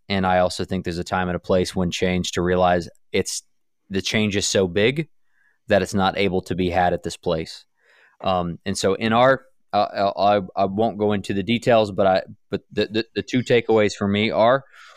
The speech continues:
um, there's certain things if a pastor has to realize this too, this is too big of a change. It's not going to happen here. I'll wait for my next ministry and I'll make that change, or I'll go to the place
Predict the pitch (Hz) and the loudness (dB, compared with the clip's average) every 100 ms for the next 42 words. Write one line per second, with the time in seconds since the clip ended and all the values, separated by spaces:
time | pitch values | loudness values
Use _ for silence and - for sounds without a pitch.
0 | - _ - 95 90 87 92 - 113 110 | -20 _ -2 0 0 0 -2 0 -2 -4
1 | 95 104 101 92 90 - 104 98 104 98 | 0 0 0 -2 -2 2 2 2 0 0
2 | 92 95 95 101 101 - 90 - 107 - | 0 -2 0 2 2 0 -8 -4 -6 -4
3 | 107 - - 123 120 113 107 - 113 107 | -4 -4 -4 -2 0 0 -2 0 0 0
4 | 98 - 101 - 104 - 98 104 - 95 | -2 -2 -2 0 -4 -2 0 0 0 -2
5 | 107 110 - 95 95 101 - 110 98 95 | 0 0 2 2 2 0 -2 -2 0 0
6 | 95 - - 104 120 - 135 127 123 127 | -2 -4 -6 -2 -2 -2 0 2 2 0
7 | 120 110 - 131 131 110 90 87 95 98 | 0 -2 0 0 2 2 2 2 0 0
8 | 95 90 - 101 95 | -2 -8 -2 -2 -2